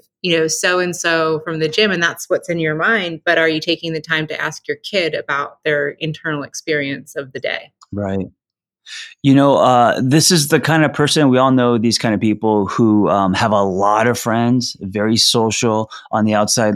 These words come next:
Speaker 2: uh, you know, very popular, um, but maybe lonely. They don't have a lot of close friends. So they have a lot of people in the outer ring, but,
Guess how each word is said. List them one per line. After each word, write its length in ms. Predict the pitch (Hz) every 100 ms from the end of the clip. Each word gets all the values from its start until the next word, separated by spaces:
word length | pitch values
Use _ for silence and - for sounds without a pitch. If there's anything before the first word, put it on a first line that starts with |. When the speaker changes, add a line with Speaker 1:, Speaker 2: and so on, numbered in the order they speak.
| 82
Speaker 2:
uh, 140 | 101
you 100 | 98
know, 80 | 104
very 180 | 95 110
popular, 720 | - 113 104 110 95 92 90 - - _ -
um, 360 | 98 92 92
but 160 | 95 98
maybe 320 | 120 113 113
lonely. 400 | 104 110 113 107
They 120 | 95
don't 180 | 98 90
have 180 | 104 90
a 60 | 95
lot 180 | 98
of 120 | 90 -
close 500 | - - 110 107 -
friends. 420 | - 80 - -
So 160 | -
they 100 | 101
have 120 | 101 98
a 40 |
lot 220 | 98 98
of 240 | 98 92 _ _ _ _ _ - - -
people 280 | 120 117
in 60 | 104
the 100 | 101
outer 280 | 98 107 104
ring, 260 | 98 95
but, 180 | 92 87